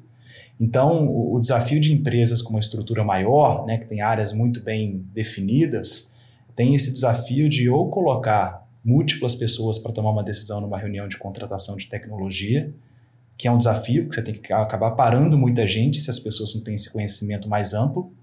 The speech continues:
né, individualmente, e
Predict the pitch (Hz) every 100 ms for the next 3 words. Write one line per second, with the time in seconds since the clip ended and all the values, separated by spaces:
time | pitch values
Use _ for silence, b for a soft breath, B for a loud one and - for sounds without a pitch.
0 | - 110 107 95 95 101 104 107 123 151
1 | - B B B B B B 143 156 202
2 | - -